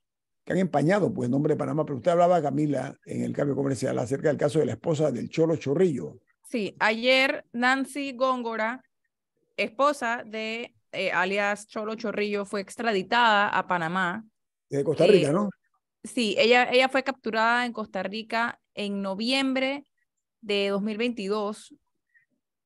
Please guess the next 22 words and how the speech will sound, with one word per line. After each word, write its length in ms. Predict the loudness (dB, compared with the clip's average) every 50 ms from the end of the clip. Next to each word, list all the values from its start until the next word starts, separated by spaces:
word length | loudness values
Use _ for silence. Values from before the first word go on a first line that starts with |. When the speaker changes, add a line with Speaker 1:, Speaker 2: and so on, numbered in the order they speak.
| _ _ _ _ _ _ _ _ _ -8
Speaker 2:
y, 540 | -6 -4 -2 -2 -2 -2 -2 -4 -4 -8 _ _ _ _ _
y 160 | -6 -2 2 2
ahora 320 | 4 4 4 4 2 0
fue 460 | 0 0 0 0 0 0 -2 -2 -4
extraditada 680 | -6 -8 -4 -2 0 0 0 0 0 -2 0 0 0 0
a 60 | 0
Panamá. 500 | 0 -2 -4 -4 -6 -6 -6 -6 -8 -12 _ _ _ _ _ _ _ -2
A 80 | -2
ella 160 | 0 0 0
se 120 | -2 -2 0
la 80 | 0
acusa 360 | 0 0 -2 -6 -4 -4 -4 -4
de 80 | -4
estar, 580 | -4 -4 -2 0 0 2 2 0 -2 -4 -8 -14 _ _ -10
em, 640 | -6 -4 -4 -2 -4 -4 -4 -6 -8 -10 -12 -14 -16 _ _ _ _ _ -14
vinculada 540 | -8 -6 -4 -4 -2 0 2 4 6 6 6
a 40 | 6
delitos 480 | 4 4 2 2 0 0 -2 -2 -2
contra 320 | -2 -2 -2 -2 -2 -2 -2
la 100 | -2 -2
seguridad 380 | -2 -2 -4 -2 -2 -2 -2
colectiva, 760 | -2 -2 -4 -4 -4 -4 -2 -2 0 0 0 0 0 -2 -4